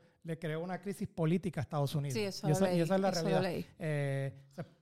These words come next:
Speaker 1: Estados Unidos se movió y la Marina se fue porque Puerto Rico pudo crear una crisis mundial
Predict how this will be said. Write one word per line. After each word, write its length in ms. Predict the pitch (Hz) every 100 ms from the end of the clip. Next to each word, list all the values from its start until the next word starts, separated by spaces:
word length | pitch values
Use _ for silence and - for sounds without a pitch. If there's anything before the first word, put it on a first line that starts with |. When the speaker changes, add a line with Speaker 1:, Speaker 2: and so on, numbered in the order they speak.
| _
Speaker 1:
Estados 320 | 175 - 170 190
Unidos 220 | 220 -
se 120 | 196
movió 320 | 170 147 214
y 40 | 240
la 100 | 165
Marina 340 | 147 156 185
se 100 | 180
fue 220 | 185 233 - - -
porque 240 | 151 151
Puerto 340 | 165 143 - 131
Rico 500 | 220 - 180 185 _ _ -
pudo 320 | 170 185 185
crear 300 | 185 214 233
una 240 | 170 175
crisis 340 | 185 208 226 - - _ _
mundial 720 | 156 151 143 135 208 220 196